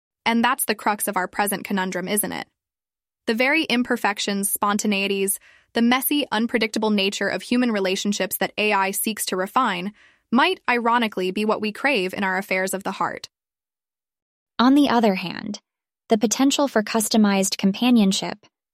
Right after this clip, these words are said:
Speaker 2: the breaking of societal stigmas, and the sheer novelty that A I love introduces cannot be disregarded.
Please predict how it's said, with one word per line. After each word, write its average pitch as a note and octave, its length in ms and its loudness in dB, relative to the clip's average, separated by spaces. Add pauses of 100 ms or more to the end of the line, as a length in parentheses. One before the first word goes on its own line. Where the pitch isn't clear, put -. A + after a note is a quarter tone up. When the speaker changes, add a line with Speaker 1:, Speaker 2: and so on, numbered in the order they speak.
(140)
Speaker 2:
the A3 100 6
breaking A3 460 6
of G3 100 2
societal G#3 560 2
stigmas, G3 800 0
and G#3 160 6
the G#3 40 6
sheer C4 340 2
novelty A3 600 4
that - 200 -2
A G#3 160 6
I F#3+ 200 4
love G3 380 2
introduces F#3+ 840 0 (500)
cannot C4+ 380 2
be A3+ 120 4
disregarded. G3 760 0